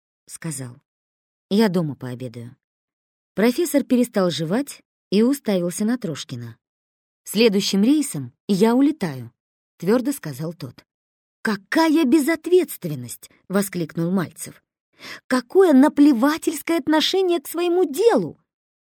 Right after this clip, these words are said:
«Мое дело — воспитывать детей», сдержанно напомнил Трошкин,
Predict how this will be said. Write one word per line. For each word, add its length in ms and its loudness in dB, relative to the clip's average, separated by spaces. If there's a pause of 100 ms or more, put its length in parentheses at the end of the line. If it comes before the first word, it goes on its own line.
(160)
«Мое 420 2
дело — 360 -6 (220)
воспитывать 640 -2
детей», 440 -6 (300)
сдержанно 720 -2 (220)
напомнил 520 -2
Трошкин, 520 -12